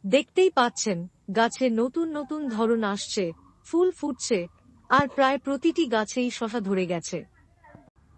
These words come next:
সবুজে ভরা এই ক্ষেত দেখলেই বোঝা যায়, পরিশ্রম করলে ফল একদিন মিলবেই। এমন পরিশ্রমী কৃষকরাই আমাদের দেশের কৃষির শক্তি, আমাদের মাটির গর্ব।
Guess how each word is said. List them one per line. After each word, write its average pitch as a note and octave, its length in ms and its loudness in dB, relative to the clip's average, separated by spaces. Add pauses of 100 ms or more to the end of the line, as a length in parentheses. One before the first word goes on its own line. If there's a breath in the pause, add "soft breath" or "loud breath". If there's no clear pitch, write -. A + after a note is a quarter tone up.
(100)
সবুজে F4 520 4
ভরা D4 340 0 (100)
এই B3+ 140 4
ক্ষেত - 280 0
দেখলেই B3 460 0
বোঝা G3+ 320 2
যায়, F#3 280 -2 (380)
পরিশ্রম E4 520 2
করলে C4+ 380 2
ফল C4 300 0 (140)
একদিন A#3 400 2
মিলবেই। G3+ 420 0 (1040)
এমন D4 320 2
পরিশ্রমী D4+ 640 0
কৃষকরাই C#4 720 0
আমাদের A#3 440 2
দেশের A3+ 340 2
কৃষির B3 380 -2
শক্তি, A#3+ 480 0 (320 soft breath)
আমাদের B3 400 4
মাটির A3 440 0
গর্ব। F3 300 0